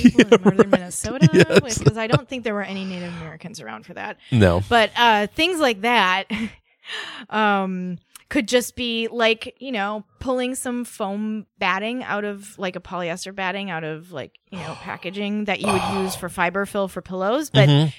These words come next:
Speaker 1: it just becomes like the cloud that follows you around. And so the only metric you're in charge of is how s-,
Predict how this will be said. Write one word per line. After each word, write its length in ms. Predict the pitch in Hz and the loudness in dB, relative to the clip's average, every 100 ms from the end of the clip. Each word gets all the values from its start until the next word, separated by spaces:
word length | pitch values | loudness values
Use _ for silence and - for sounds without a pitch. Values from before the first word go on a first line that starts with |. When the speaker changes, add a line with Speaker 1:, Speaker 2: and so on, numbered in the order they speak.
| - | -6
Speaker 1:
it 320 | 196 185 185 | -6 -6 -4
just 240 | 240 226 - | -2 -2 -4
becomes 600 | 190 - 202 190 180 190 | -8 -6 -4 -4 -6 -4
like 240 | 185 175 | -4 -4
the 80 | 247 | -8
cloud 480 | - 330 254 180 170 | 0 2 2 0 -4
that 160 | 170 | -8
follows 360 | - 165 165 165 | -6 -8 -8 -8
you 120 | 151 | -10
around. 400 | 156 147 151 156 | -8 -8 -8 -8
And 160 | 147 185 | -8 -6
so 220 | 202 190 | -2 -2
the 160 | 185 - | 4 4
only 160 | 202 196 | 4 0
metric 320 | 190 - 185 | -4 -6 -8
you're 100 | 180 | -8
in 140 | 175 180 | -8 -6
charge 320 | 196 175 180 | -4 -4 -4
of 280 | 185 170 170 170 - - - - - | -4 -4 -8 -14 -16 -18 -18 -18 -4
is 320 | 202 190 170 - | -2 -2 -4 -2
how 180 | 208 | 0
s-, 320 | 185 - - | 0 -2 -6